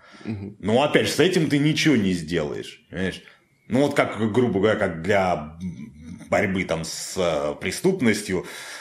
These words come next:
Speaker 2: та или иная форма милиции, понимаешь? Э,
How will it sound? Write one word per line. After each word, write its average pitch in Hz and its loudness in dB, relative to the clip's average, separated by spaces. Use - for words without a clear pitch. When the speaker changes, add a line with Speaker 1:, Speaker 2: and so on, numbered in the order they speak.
Speaker 2:
та 131 4
или 120 4
иная 110 4
форма 107 2
милиции, 98 0
понимаешь? 78 -2
Э, 65 -10